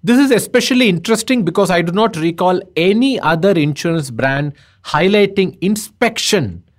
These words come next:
as a gap or a concern worth addressing. It's possible that they may have deprioritized this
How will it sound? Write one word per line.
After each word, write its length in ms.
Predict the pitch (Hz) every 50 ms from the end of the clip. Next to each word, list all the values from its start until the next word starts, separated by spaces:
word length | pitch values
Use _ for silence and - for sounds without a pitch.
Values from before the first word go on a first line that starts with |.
| _ _ -
as 180 | 135 135 -
a 60 | 151
gap 480 | 127 107 110 151 160 180 202 208 214 -
or 160 | - 151 143 139
a 60 | 135
concern 640 | 143 - 143 139 151 143 - - 170 165 160 147 120
worth 260 | 127 139 156 147 - -
addressing. 580 | 113 113 113 127 139 139 139 - 110 90 82 _ _ _ _ _ _ _ _ _ _ _ _
It's 160 | 196 196 -
possible 540 | - - 185 196 185 - 247 233 311 294 247
that 240 | 185 196 190 165 147
they 140 | 175 180
may 100 | 185 202
have 380 | 170 151 185 196 185 147 127 123
deprioritized 1120 | 147 214 240 247 247 - - 175 170 165 175 185 190 196 185 - 196 196 202 202 196 - -
this 320 | 120 147 190 196 196 -